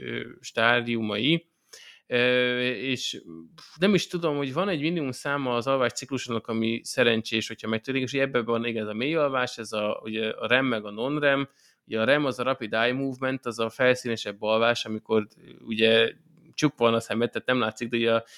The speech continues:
szemhéjad alatt í-, ide-oda cikázik. A-, abból is annyit lehet tudni, hogy valamit csinál az agyad, ugye E E G-n elég tipikus, ö, hullámokat produkál. Ugye alváslaborokban ezt szokták is vizsgálni, hogyha valakinek problémái vannak.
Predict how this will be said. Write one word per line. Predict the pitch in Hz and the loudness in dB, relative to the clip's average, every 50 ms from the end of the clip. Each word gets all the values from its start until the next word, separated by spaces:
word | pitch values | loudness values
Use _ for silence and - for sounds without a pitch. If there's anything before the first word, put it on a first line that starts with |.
| - - - | -20 -20 -10
szemhéjad | - 147 139 135 131 120 117 120 | -4 -2 0 2 2 2 2 2
alatt | 123 117 - - | 2 0 0 -2
í-, | 120 120 120 - | -4 -6 -4 -2
ide-oda | 147 127 127 113 117 104 - | 0 2 2 2 0 0 -6
cikázik. | - - - 120 - 110 101 101 101 139 147 143 - _ _ - - - - _ - | -6 -6 -6 -4 -2 -2 -2 0 2 2 2 0 0 _ _ -20 -20 -20 -20 _ -14
A-, | 82 87 117 139 143 143 135 131 | -8 -2 0 2 2 2 2 0
abból | - 143 143 139 147 | 0 0 0 0 0
is | 131 120 | -2 -2
annyit | 147 139 135 117 - | -4 -6 -6 -4 -4
lehet | 120 117 - | -4 -4 -2
tudni, | - 127 123 | -4 -4 -2
hogy | 117 107 | -2 0
valamit | 120 123 117 110 110 110 107 | 0 0 2 0 0 -4 -6
csinál | - 117 113 110 107 | -6 -6 -6 -4 -4
az | 107 104 | -4 -4
agyad, | 110 107 107 107 104 | -6 -4 -6 -6 -6
ugye | 107 107 113 117 | -4 -2 0 2
E | 120 117 113 | 2 2 2
E | 110 | 0
G-n | 107 - 113 110 110 110 113 117 110 85 120 127 123 113 110 | -2 -4 -4 -4 -2 -2 -4 -4 -6 -10 -10 -10 -12 -10 -6
elég | 117 120 117 113 113 110 107 120 - | -2 0 2 4 4 2 0 -2 -6
tipikus, | - 127 113 - 113 - - 107 - - - - - | -4 -4 -2 -2 -4 -6 -4 -6 -4 -4 -4 -4 -4
ö, | 107 104 104 104 107 107 107 107 | -2 -2 0 0 0 0 0 0
hullámokat | 123 120 113 107 104 107 - - 101 - | 2 2 2 2 0 -2 -4 -8 -8 -8
produkál. | - 120 127 147 147 - - 160 156 156 156 156 151 _ _ _ _ _ _ _ _ - | -4 -4 -4 -4 -4 -4 -2 0 4 4 4 4 2 _ _ _ _ _ _ _ _ -4
Ugye | 120 117 | 0 4
alváslaborokban | 120 123 120 120 113 - 120 110 113 113 110 104 110 107 | 4 4 4 4 2 0 -2 -2 0 0 0 0 0 -2
ezt | - - | -2 -2
szokták | 120 107 - 110 104 - | -4 -2 0 -2 -2 -2
is | 107 - | -4 -8
vizsgálni, | - 123 110 - 117 110 104 | -4 -4 -2 2 2 2 2
hogyha | - 110 104 | 2 2 2
valakinek | 107 107 101 - 101 101 98 - | 4 2 2 0 -4 -8 -6 -2
problémái | - 107 104 - 101 101 101 98 - - _ | -2 -2 -2 -2 -6 -6 -6 -8 -10 -8 _
vannak. | - 127 147 156 156 156 156 - - | 0 2 4 6 6 4 4 2 -4